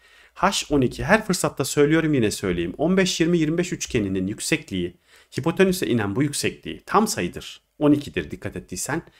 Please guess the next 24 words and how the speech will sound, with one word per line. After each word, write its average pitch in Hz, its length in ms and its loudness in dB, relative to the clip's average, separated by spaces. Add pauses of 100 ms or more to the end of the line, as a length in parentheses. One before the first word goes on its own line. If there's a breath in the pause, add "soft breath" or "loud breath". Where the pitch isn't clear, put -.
(320 loud breath)
E, - 80 -2
çok, 190 500 -4
e, 113 320 4
o 156 120 4
yüzden 170 300 2
kullanılan 127 480 2
bir 95 60 -2
üçgendir 80 520 -6
bu. 76 180 -8 (260 soft breath)
Üç, - 160 -10
dört, 175 160 2
beşin 180 240 2
birçok 185 260 -2
katı 180 180 -6
kullanılır 170 320 2
ama 180 140 2
en 165 120 0
çok - 180 -4
on 160 120 0
beş 151 160 -4
yirmi 151 140 2
yirmi 135 120 2
beş 131 120 0
kullanılır. 78 520 -4